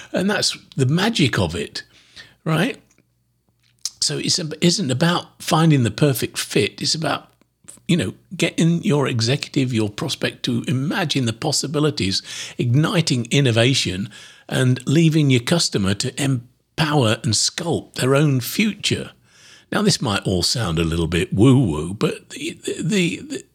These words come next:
the, I mean, Albert, he's, he, he's a smart boy, that Albert. He said something else too, which I find quite profound, which is imagination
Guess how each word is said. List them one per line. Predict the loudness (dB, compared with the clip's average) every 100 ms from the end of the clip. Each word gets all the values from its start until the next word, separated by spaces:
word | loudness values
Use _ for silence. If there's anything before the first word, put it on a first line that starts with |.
| _ _
the, | -4 -2 -6 -2
I | 0
mean, | 0 0
Albert, | 2 2 4 0 0
he's, | 0
he, | 0 0 2 4
he's | 4 4
a | 2
smart | 0 0 2
boy, | 2 2 2
that | -2 0
Albert. | 0 2 -2 -6 -12 -18 -18 -18 -2
He | 0
said | 2 0
something | -2 0 2
else | 4 2 0
too, | -2 -2 -2
which | -2
I | -2
find | -2 -4 -8
quite | -8 -8 -6
profound, | -8 -6 -4 -4 -2
which | -2 0
is | 0
imagination | 2 4 2 2 2 2 2 -2 -4 -8